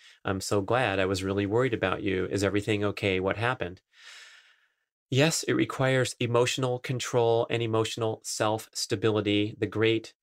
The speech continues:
relationship columnist on medium dot com, Chris Gage, identifies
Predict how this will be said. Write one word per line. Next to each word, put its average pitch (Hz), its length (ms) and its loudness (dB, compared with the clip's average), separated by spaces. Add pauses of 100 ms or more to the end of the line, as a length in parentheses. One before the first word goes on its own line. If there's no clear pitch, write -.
(420)
relationship 110 800 0 (160)
columnist 107 680 0
on 104 320 -4 (100)
medium 110 540 0
dot 107 260 -2
com, 113 440 -4
Chris - 300 -2
Gage, 107 600 2 (280)
identifies 107 920 0